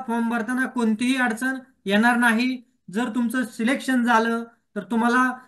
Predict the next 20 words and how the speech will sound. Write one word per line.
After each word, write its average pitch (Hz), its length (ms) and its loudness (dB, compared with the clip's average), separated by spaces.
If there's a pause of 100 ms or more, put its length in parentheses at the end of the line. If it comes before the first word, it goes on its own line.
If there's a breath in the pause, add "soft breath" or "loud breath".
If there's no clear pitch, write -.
(140)
ज्या 196 120 0
वेळेला 233 280 4
डॉक्युमेंट 233 600 0
पडताळणीसाठी 240 680 -2
बोलवलं 233 380 0
जाईल, 240 240 -2 (300 loud breath)
त्यावेळेला 233 360 2
ह्या 226 260 0
सर्व 254 420 -4
डॉक्युमेंट 254 500 -4 (300 loud breath)
आपल्यासोबत 233 720 0
असणं 226 320 2
अतिशय 226 540 -2
आवश्यक 226 520 0
आहे 226 220 0
मित्रांनो, 226 480 -2 (760)
हे 196 80 -2
लक्षात 214 300 0
घ्यायचं 233 340 0
आहे. 240 340 2